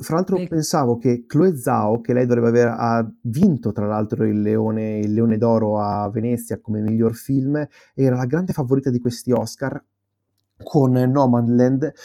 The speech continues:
Speaker 1: solo che non so se effettivamente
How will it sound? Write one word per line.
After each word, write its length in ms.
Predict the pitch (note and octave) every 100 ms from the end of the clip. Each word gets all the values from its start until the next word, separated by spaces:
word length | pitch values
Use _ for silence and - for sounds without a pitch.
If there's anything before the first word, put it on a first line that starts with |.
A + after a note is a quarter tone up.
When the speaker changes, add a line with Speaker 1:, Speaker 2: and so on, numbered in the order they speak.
| -
Speaker 1:
solo 360 | - - G#3 A3
che 140 | A3 C#3+
non 300 | D3+ G3 G#3
so 480 | - - F3 F#3+ -
se 1000 | - - - - - D#3+ E3 F#3 - _ _ _ _ _ _
effettivamente 1040 | D3 - D3+ - D3+ C3 A2+ A#2+ B2 A#2+